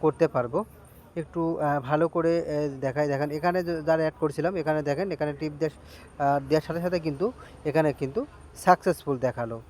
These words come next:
অর্থাৎ তার ফিঙ্গারপ্রিন্ট, আহ, ওখানে ওকে হয়েছে। তো এখন যদি আপনারা চান, আহ, দরজার লক, আহ, যদি আমি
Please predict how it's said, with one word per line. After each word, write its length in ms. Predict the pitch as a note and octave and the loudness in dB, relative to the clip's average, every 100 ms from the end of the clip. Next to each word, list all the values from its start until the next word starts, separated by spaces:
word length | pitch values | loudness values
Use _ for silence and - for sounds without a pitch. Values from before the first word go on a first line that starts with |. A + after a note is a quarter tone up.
| - | -8
অর্থাৎ 340 | D3+ - E3 - | -6 0 0 2
তার 140 | D#3+ | 0
ফিঙ্গারপ্রিন্ট, 540 | C#3+ D#3 D#3 C#3+ F#3 A3+ | 0 0 0 0 -6 -8
আহ, 720 | - - - - C#3 C#3 D3 | -18 -20 -20 0 4 4 2
ওখানে 220 | C#3+ F3 - | -2 -2 -2
ওকে 260 | E3+ F3 | 2 2
হয়েছে। 400 | C#3 C3 A#2 F3 B3+ - - - - | 2 0 -2 -4 -4 -12 -20 -20 2
তো 60 | |
এখন 400 | F#3 G3+ G#3 G3 D#3+ | 4 6 4 2 -2
যদি 280 | E3 D#3 | 0 2
আপনারা 320 | F3+ D#3+ E3+ E3+ | 2 2 0 2
চান, 240 | E3 D3 | 4 2
আহ, 560 | G3+ - - D3 C#3+ D3 | 0 -12 -10 0 2 4
দরজার 400 | D3 E3 D#3+ E3 | 6 6 6 6
লক, 300 | D#3 C#3 E3 | 6 4 4
আহ, 800 | - - - - - D3 D3 D3+ | 0 -20 -20 -14 0 2 4 2
যদি 320 | C#3+ D3 D#3 | 0 0 2
আমি 200 | D3 C#3 | 2 0